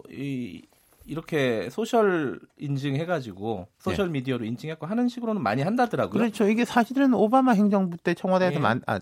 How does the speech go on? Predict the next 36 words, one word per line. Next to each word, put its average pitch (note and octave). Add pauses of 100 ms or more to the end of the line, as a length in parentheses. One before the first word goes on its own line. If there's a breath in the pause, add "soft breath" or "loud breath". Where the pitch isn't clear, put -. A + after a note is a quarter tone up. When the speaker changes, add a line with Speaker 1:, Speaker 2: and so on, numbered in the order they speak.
Speaker 2:
그 A2+
백악관에서 C3+
만든 G2
걸 A2+
벤-, B2
Speaker 1:
예. A2+
Speaker 2:
일부 C#3
벤치마킹 C3+
한 B2
것이니까 F2+
그런데도 A2+
Speaker 1:
음. -
Speaker 2:
이상이 A#2
됐던 C#3
거죠. E2+
그리고 G#3 (460 loud breath)
우리 F#3 (480 soft breath)
뭐 G#2 (100)
각 -
웬만한 G2
정부 A3+
부처라든지 E3
정당에 C#3+
이런 D#3+ (240)
게시판 E3+
없는 G2+
데 A2
없지 D#2
않습니까? D#2
Speaker 1:
네. A2+
Speaker 2:
예, D#2+
뭐 F#2+
그런 G3
거 F3
하고 B2
이제 G2+